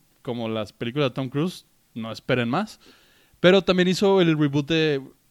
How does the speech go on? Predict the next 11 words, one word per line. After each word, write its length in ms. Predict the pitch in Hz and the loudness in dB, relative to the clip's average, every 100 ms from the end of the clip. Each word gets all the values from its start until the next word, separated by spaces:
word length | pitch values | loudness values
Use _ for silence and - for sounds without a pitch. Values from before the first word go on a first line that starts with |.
| _ - | _ -10
bueno, 180 | 156 | -8
no 40 | 202 | -8
es 160 | 208 | -8
reboot, 320 | - 180 139 151 | -4 -2 -2 -6
es 140 | 147 | -4
revival, 420 | 143 117 120 123 | -4 -2 -2 -4
porque 240 | 117 113 - _ | -10 -20 -20 _
fue 140 | - 120 | -10 -8
secuela 440 | 120 123 120 147 _ _ _ - | -6 -2 -2 -4 _ _ _ -6
de 120 | 113 | -6
Tron 380 | - 127 123 | -2 0 0